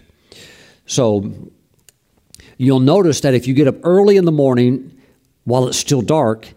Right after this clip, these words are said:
and you pray, your soul's real calm, real quiet. You could have a good time with the Lord. But you'll also find out a bonus, that because you did that in the morning, if you come back later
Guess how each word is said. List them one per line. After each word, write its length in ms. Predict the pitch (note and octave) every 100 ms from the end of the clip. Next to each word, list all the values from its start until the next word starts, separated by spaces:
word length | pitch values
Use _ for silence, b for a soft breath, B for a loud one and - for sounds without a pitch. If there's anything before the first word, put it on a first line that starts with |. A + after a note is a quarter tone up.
| _
and 120 | - A2+
you 100 | A#2
pray, 440 | - D#3 B2+ G2 B B
your 100 | -
soul's 420 | A2 - D3+ C3
real 220 | F#2+ B2 C3+
calm, 400 | C3 B2+ A2+ A2+
real 120 | G#2+
quiet. 360 | - C3 A2 B -
You 80 |
could 80 | A#2+
have 120 | C3
a 40 | A2+
good 180 | C#3 -
time 200 | C3+ A#2+
with 80 |
the 80 | A2+
Lord. 420 | A2 A#2+ A2 D#2+ B B B
But 200 | C3 B2+
you'll 180 | A#2 -
also 400 | - A3+ A3 F3
find 320 | C#3+ C#3+ A#2+ A#2
out 260 | A#2 - B B
a 100 | -
bonus, 600 | A2 D3 B2+ F2+ - - B B B B
that 200 | A#2+ A#2+
because 360 | C3 C#3 C3
you 100 | C3+
did 200 | A#2+ F#3
that 180 | C#3 E3+
in 60 | C#3+
the 80 | C3
morning, 380 | C#3+ D#3+ C3+
if 220 | C#3 C3+ C3
you 100 | B2+
come 260 | D3 F3+
back 300 | D#3 D#3+ D#3 -
later 760 | D3 D3 F3 A#3+ F3 G#2+ F#2